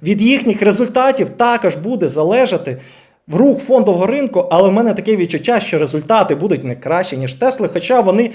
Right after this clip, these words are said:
в інших індустріях. Тому подивимося, якраз, можливо, це й буде ця славнозвісна корекція вище. Побачимо, як відбудеться.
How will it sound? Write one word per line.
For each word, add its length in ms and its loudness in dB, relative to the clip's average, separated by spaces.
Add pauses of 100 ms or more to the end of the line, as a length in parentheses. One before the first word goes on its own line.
(200)
в 40 -8
інших 340 2
індустріях. 560 0
Тому 220 0
подивимося, 500 0
якраз, 400 -2
можливо, 360 0
це 180 -2
й 40 0
буде 300 -4
ця 240 -2 (200)
славнозвісна 640 -2
корекція 500 0 (360)
вище. 680 0 (480)
Побачимо, 840 2
як 360 0
відбудеться. 920 -4